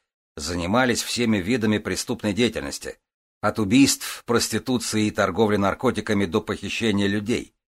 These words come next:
Им вменялось в вину ростовщичество, подпольные казино и профсоюзный рэкет. И Рассел приезжал в Филадельфию вовсе не ради хлеба с ветчиной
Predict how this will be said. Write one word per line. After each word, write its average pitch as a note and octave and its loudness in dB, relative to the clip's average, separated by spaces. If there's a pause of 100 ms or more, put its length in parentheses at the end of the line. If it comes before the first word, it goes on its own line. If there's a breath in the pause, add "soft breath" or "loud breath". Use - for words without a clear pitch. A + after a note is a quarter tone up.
(500)
Им G2+ 0
вменялось F2 0
в E2 -10
вину E2+ 0
ростовщичество, - -6
подпольные F#2+ -2
казино F2 -2
и G2 0
профсоюзный F#2 -2
рэкет. F#2+ -4 (640)
И G2+ -2
Рассел G#2 0
приезжал F2+ 0
в - -8
Филадельфию F#2+ -2
вовсе G#2 -2
не G2 0
ради A2+ 0
хлеба B2+ -2
с - -8
ветчиной F2+ -6